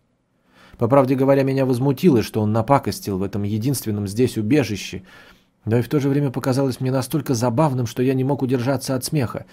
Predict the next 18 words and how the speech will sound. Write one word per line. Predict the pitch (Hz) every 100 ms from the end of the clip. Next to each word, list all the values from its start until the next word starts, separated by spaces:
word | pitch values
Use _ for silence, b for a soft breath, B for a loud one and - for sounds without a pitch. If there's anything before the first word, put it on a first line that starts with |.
| B B
Во |
всяком | 117 160 156
случае, | 135 165 - 147
это | 151
обстоятельство | 147 - 143 151 131 - 131
в |
какой-то | 127 151 147 135
мере | 139 147 131 B B B B -
развеяло | 120 135 131 165 127 110
мои | 113 107
смутные | 120 120 113 113
опасения. | 104 120 - 127 92 - - _ _ _ _ _ _ _ _ _ _ _
Когда | - 113 131
я | 123
вошёл, | 117 113 160 160
очаг | - - 135 135
ещё | 123 -
дымился. | 127 127 110 107 - 104